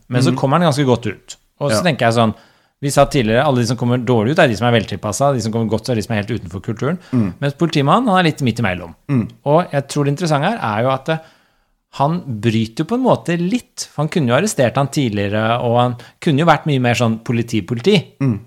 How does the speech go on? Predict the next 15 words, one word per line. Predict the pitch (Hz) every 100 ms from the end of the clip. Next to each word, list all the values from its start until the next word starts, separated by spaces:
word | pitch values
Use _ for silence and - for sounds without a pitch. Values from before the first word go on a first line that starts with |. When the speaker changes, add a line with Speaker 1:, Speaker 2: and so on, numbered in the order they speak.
| _
Speaker 1:
Men | 156
han |
gjør | 170 151
ikke | 196 214
det. | - _
Han | 156
kjører | - 175 156
litt | 156 165
sånn | 175 175
eget | 127 139
sololøp | 139 113 117 160 185
og | 165
sier | 156 139
liksom | 127
sånn, | 123 131